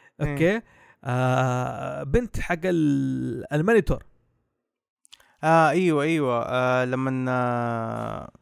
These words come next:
Speaker 2: شافت البطل. لا،
Speaker 1: شافت،
Speaker 2: لا،
Speaker 1: شافت.
Speaker 2: هو ما أدري، هو بيرسيس وليزيس، ناسي اسمه.
Speaker 1: مشكلة سوينا حلقة.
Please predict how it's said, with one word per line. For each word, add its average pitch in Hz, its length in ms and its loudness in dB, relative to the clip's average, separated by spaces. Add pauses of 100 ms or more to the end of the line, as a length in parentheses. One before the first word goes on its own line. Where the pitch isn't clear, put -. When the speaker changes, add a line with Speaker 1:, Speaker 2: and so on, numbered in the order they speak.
(140)
Speaker 2:
شافت 190 500 2
البطل. 165 440 4
لا، 170 140 -2
Speaker 1:
شافت، 147 280 4
Speaker 2:
لا، 139 180 0
Speaker 1:
شافت. 139 600 -2
Speaker 2:
هو 170 180 -2
ما 226 140 6
أدري، 165 240 4
هو 160 160 6
بيرسيس 208 480 2
وليزيس، 165 440 -2
ناسي 139 560 -2
اسمه. - 180 -6
Speaker 1:
مشكلة 160 200 -4
سوينا 147 240 0
حلقة. 127 300 -6